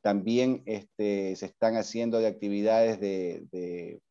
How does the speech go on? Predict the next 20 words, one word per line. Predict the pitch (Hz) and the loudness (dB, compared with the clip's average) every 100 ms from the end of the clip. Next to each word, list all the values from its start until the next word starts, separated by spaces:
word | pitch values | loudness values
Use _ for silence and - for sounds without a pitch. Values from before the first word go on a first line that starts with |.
| _ | _
de | 101 101 | -4 -2
deportes | 98 110 104 95 | -2 -2 -4 -8
extremos, | 87 - 131 139 107 107 - _ _ _ _ _ - | -14 -4 2 2 2 -4 -12 _ _ _ _ _ -6
y | 101 101 98 - | -2 -2 -2 -4
esto | 107 98 117 | -4 0 2
en | 110 | 2
la | 98 | 2
Ruta | 117 117 | 0 0
del | 101 95 | 0 0
Río, | 120 131 110 | 2 2 0
por | 95 | -4
ejemplo, | 95 98 107 | -8 -6 -6
en | 101 | -4
Quevedo, | 110 135 135 120 123 _ _ _ _ _ _ - | 2 4 6 4 -2 _ _ _ _ _ _ 2
pero | 175 190 | 6 8
obviamente | 175 170 143 156 165 160 | 10 8 6 4 2 4
también | 139 123 135 | 4 4 2
es | 151 | 2
incierto, | 135 107 156 175 135 95 | 2 2 6 6 6 -2
¿no? | 104 135 | -4 -6